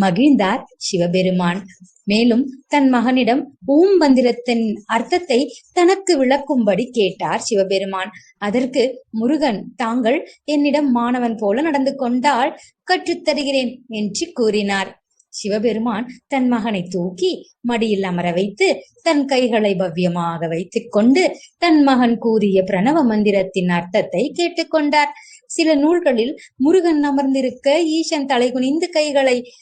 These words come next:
பவ்யமாக வைத்துக் கொண்டு பாடம் கற்றதாக கூறப்பட்டுள்ளது. ஏனெனில், பாடம் கற்கும் போது மாணவர்கள் கற்பிப்பவர்களை விட கீழே இருந்தால்தான்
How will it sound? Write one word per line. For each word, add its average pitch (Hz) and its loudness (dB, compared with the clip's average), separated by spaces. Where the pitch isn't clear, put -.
பவ்யமாக 240 0
வைத்துக் 330 -4
கொண்டு 254 2
பாடம் 285 -2
கற்றதாக 214 -2
கூறப்பட்டுள்ளது. 302 0
ஏனெனில், 220 2
பாடம் 254 0
கற்கும் 240 0
போது 202 2
மாணவர்கள் 226 -2
கற்பிப்பவர்களை 269 -2
விட 202 -4
கீழே 339 2
இருந்தால்தான் 208 -2